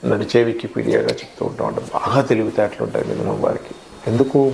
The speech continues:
బుధుడే అధిపతి, లగ్నాధిపతి. మరి మీకు వ్యాపార సంబంధంగా, ఉద్యోగ సంబంధంగా వీటిల్లో బాగుంటుంది. చూసుకున్నట్లయితే సహజంగానే దశమాధిపతి మీకు గురువు అవుతాడు.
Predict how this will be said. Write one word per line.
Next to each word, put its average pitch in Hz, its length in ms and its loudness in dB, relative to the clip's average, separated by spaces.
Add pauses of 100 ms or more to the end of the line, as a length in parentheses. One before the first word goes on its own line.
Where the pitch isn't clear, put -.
(140)
బుధుడే 127 300 4
అధిపతి, 120 360 0
లగ్నాధిపతి. 113 760 0 (800)
మరి 147 200 6
మీకు 156 540 4
వ్యాపార 127 580 4
సంబంధంగా, 110 800 -4 (260)
ఉద్యోగ 113 460 4
సంబంధంగా - 840 -4 (100)
వీటిల్లో 107 440 2
బాగుంటుంది. - 720 -2 (200)
చూసుకున్నట్లయితే - 760 -2
సహజంగానే 131 720 4
దశమాధిపతి 117 560 -2
మీకు 113 260 -4
గురువు 107 180 6
అవుతాడు. 110 400 2